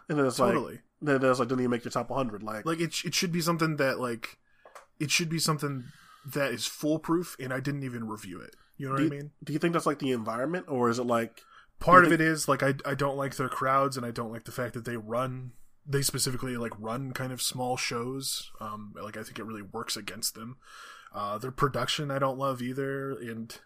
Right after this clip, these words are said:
Speaker 2: like, there were specific aspects of that in Thatcher versus Key, if that's gonna be on your list, we'll talk about that later. Like, there's, there's a lot of just little problems.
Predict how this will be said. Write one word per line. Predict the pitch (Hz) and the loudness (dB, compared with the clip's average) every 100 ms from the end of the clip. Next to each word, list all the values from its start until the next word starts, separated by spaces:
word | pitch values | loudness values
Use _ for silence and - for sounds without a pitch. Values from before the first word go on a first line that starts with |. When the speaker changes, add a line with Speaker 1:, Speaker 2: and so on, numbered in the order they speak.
| _ - | _ -6
Speaker 2:
like, | 127 | -4
there | 135 | -2
were | 127 | -4
specific | - 127 127 123 | -4 -2 -2 -4
aspects | 120 135 139 123 | -4 -4 -4 -4
of | 117 117 | -6 -4
that | 117 123 131 - - - | -4 -4 -6 -12 -20 -12
in | 120 | -10
Thatcher | 120 113 127 | -6 -6 -6
versus | 117 110 113 | -8 -10 -10
Key, | - 123 | -8 -6
if | 117 | -6
that's | 117 113 | -6 -6
gonna | 123 | -8
be | 110 | -8
on | 110 | -10
your | 107 | -10
list, | 104 113 113 | -10 -10 -12
we'll | |
talk | - 117 | -12 -10
about | 113 113 - | -10 -10 -10
that | 107 98 | -12 -12
later. | 101 110 120 | -12 -12 -8
Like, | 127 123 | -6 0
there's, | 160 151 - | 0 2 -2
there's | 151 170 170 | -4 -4 -2
a | |
lot | 156 190 190 | 0 0 0
of | |
just | 160 135 | -4 -6
little | 123 120 143 139 120 | -8 -4 -2 -2 -4
problems. | - 117 - - - - - | -6 -6 -6 -10 -14 -12 -14